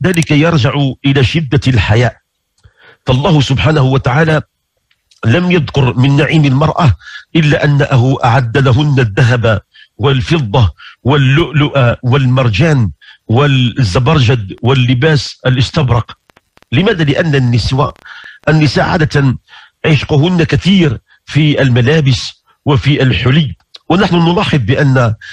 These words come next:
المرأة عادة تحب دوماً التجول في المحلات التجارية وفي القيصريات، تريد أن تبحث عن، عن الجديد في اللباس والموضة وفي العطور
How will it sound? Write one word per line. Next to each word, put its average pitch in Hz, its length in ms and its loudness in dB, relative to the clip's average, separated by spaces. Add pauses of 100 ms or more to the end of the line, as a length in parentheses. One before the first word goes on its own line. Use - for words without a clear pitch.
(180)
المرأة 123 640 0 (120)
عادة 135 460 0
تحب 127 460 -2
دوماً 139 400 0 (420)
التجول 143 600 0
في 127 320 0
المحلات 117 680 0
التجارية 120 680 0
وفي 113 240 -2
القيصريات، 123 760 0 (440)
تريد 160 260 0
أن 127 240 0
تبحث 117 380 -2
عن، 110 380 2 (340)
عن 123 260 2
الجديد 127 760 0
في 127 280 0
اللباس 117 680 0
والموضة 120 640 0 (400)
وفي 123 840 0
العطور 120 600 0